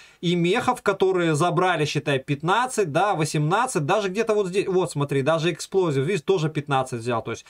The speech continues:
это прям, ну, хорошо. Для наших уровней очень много званок. Но, если так сидеть, одна званка в двадцать пять, ребят. Одна званка в двадцать пять у нас в алмазке. Итак,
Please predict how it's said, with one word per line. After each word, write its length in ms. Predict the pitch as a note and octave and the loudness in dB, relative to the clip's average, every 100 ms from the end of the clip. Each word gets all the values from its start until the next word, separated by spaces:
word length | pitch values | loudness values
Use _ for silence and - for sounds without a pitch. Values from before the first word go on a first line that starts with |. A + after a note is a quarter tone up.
| - | -6
это 160 | D#3 D#3+ | -2 0
прям, 260 | F3 E3 D3+ | 0 0 0
ну, 200 | D#3 - | -2 -6
хорошо. 580 | - D#3 F#3 - C3+ A2 - | -2 0 0 0 0 -2 -8
Для 260 | A#2 D3+ | -2 0
наших 380 | E3+ F#3+ - C#3+ - - - | 2 0 0 -4 -6 -20 -4
уровней 440 | G#3 C4 B3 G#3+ - | 0 2 2 0 2
очень 340 | A3 C4 G3+ | 0 2 0
много 300 | F3 G3+ F#3+ | 2 2 2
званок. 480 | E3 F3 C#3+ A#2 - _ | 2 2 0 -4 -8 _
Но, 400 | G3 F#3+ C#4 D#4+ - - | -2 2 4 2 -2 -4
если 280 | E3+ A#3 G#3+ | 0 2 2
так 220 | G#3+ F#3+ | 2 0
сидеть, 380 | - F#3 D4 - | 0 0 0 0
одна 500 | - F3 D#3 A3 C4 | 0 0 2 2 2
званка 480 | F#3 E3+ F#3+ G#3 G3+ | 0 2 2 2 -2
в 80 | D3 | 0
двадцать 420 | C#3 D#3 D#3 C3 - | 2 0 0 -8 -2
пять, 240 | C#3+ B2+ | -2 0
ребят. 300 | B2+ C3+ C3 | -2 0 0
Одна 360 | A#2+ C#3+ F3+ E3 | 0 0 2 2
званка 380 | D#3 E3+ D3+ C#3 | 2 0 0 0
в 40 | |
двадцать 360 | C3+ D3 D3+ C#3+ | 0 0 -2 0
пять 300 | A3 - - | 0 0 -2
у 120 | D3+ | -2
нас 320 | C#3 D3 - - _ | 2 0 -2 -14 _
в 100 | C#3 | 0
алмазке. 540 | C#3+ C#3 C#3+ B2 - - _ _ _ _ _ _ - - | 2 2 0 0 -8 -16 _ _ _ _ _ _ -4 -2
Итак, 360 | G3+ B3+ - | 2 2 0